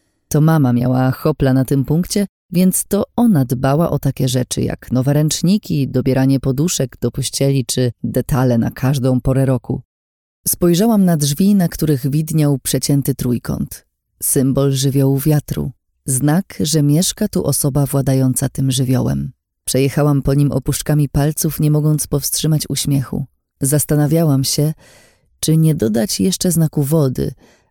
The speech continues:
ale stwierdziłam, że zrobię to po treningu, który mnie czekał. Mój dom. Jeszcze kilka miesięcy temu nic nie zwiastowało, abym w ogóle miała wyprowadzać się od rodziców, a teraz miałam własny dom.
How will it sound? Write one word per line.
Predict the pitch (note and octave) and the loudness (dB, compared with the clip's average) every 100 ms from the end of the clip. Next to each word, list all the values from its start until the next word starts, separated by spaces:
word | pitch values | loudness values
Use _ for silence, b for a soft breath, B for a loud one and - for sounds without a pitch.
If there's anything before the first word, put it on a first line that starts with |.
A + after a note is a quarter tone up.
| b | b
ale | B2 B2+ | -2 0
stwierdziłam, | - - C3+ C3+ C#3+ C#3 | -2 -2 -2 2 2 2
że | B2+ C3 | 0 -2
zrobię | C#3 C3+ C#3 | 0 0 0
to | C#3 | -2
po | C#3+ | -2
treningu, | C3+ C#3 C#3 B2+ G#2+ | 0 2 2 2 0
który | G#2+ - A#2 | -4 -4 0
mnie | A#2+ B2 | 0 0
czekał. | - - - D3 - _ _ _ - | -4 -6 -8 -8 -12 _ _ _ 0
Mój | E3 A3+ A3+ F#3+ | 4 6 4 2
dom. | D3 C#3 B2+ C3 B2 _ _ _ _ - | 2 2 2 -2 -6 _ _ _ _ -2
Jeszcze | D#3 - D#3 | -2 0 -2
kilka | - D#3 D3+ | 0 0 0
miesięcy | C#3+ B2+ D3+ C#3+ D3 | 0 0 0 -2 0
temu | D3+ D3 D3+ | 2 2 2
nic | D#3+ D#3 E3+ | 2 0 0
nie | D3 | 0
zwiastowało, | D#3 D#3 D#3+ E3 A#3 F#3+ C#3+ | 0 -2 -2 0 0 2 2
abym | C3 B2+ B2+ | 2 2 2
w | A#2+ D3 | 0 0
ogóle | F#3+ C#3+ B2 A#2 | 2 0 2 2
miała | B2+ C3+ | 2 0
wyprowadzać | C3 C#3 C#3+ C#3+ C#3+ C#3+ - | 0 -2 -2 0 0 0 -2
się | - B2+ | -4 -2
od | C3+ | 0
rodziców, | C#3+ C3+ F3 A#3+ A#3 - _ _ _ _ _ | 0 0 -2 -2 -4 -8 _ _ _ _ _
a | - | -6
teraz | - E3 D#3 | 0 0 2
miałam | E3 E3 E3 D3+ | 2 2 2 2
własny | D3 E3+ - F3+ F3+ | 0 -2 0 -2 -2
dom. | D#3+ G#3 C#3+ C#3 | 0 2 0 -2